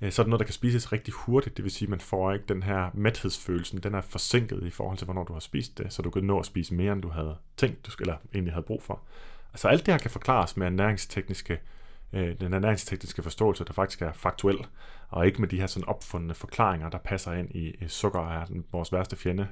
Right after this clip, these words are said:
øh, paradigmet, som vi er inde i i øjeblikket stadigvæk. Der er også en, øh, idé om, at lavt blodsukker giver, giver sukkertrang. Jamen, hvis vi snak-, altså igen, lavt blodsukker, det får folk ikke.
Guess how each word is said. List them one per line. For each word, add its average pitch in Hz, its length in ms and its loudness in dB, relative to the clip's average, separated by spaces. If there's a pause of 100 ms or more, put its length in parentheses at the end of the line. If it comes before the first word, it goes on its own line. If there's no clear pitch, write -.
øh, 80 340 0 (200)
paradigmet, 82 540 0
som 82 240 -4
vi 82 140 -2
er 78 40 -4
inde 85 200 -2
i 90 120 -6
i 82 40 -4
øjeblikket 82 380 -6
stadigvæk. - 380 -8 (1900)
Der 107 60 10
er 104 60 12
også 120 200 12
en, 104 120 8
øh, 87 320 8
idé 110 320 6
om, 98 140 10
at 92 100 4
lavt 110 220 10
blodsukker 101 420 4
giver, 85 380 0 (200)
giver 87 120 2
sukkertrang. 127 540 2 (580)
Jamen, 101 180 6
hvis 98 160 4
vi 101 40 0
snak-, - 380 2
altså 104 160 2
igen, 107 320 4
lavt 123 200 12
blodsukker, 92 380 2
det 104 220 2
får 127 180 8
folk 90 240 2
ikke. 90 200 0